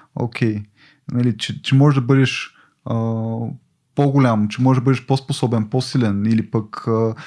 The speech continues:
че можеш да живееш без проблема, с-, пред който си изправен. Всичко е това. Тоест,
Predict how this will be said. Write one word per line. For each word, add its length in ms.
че 140
можеш 360
да 120
живееш 420
без 500
проблема, 560
с-, 220
пред 160
който 240
си 40
изправен. 400
Всичко 240
е 40
това. 280
Тоест, 400